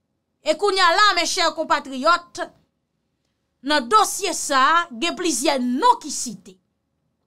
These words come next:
Lè m di w plizyè non ki site a,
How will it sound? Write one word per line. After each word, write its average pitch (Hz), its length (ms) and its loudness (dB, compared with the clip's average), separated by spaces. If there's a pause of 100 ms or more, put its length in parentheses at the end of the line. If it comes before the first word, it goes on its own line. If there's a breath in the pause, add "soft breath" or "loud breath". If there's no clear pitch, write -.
(1500)
Lè 330 120 2
m 554 200 2
di 508 100 8
w 466 100 6
plizyè 403 400 0
non 320 200 0
ki 330 120 -6
site 247 460 -4 (100)
a, 339 60 4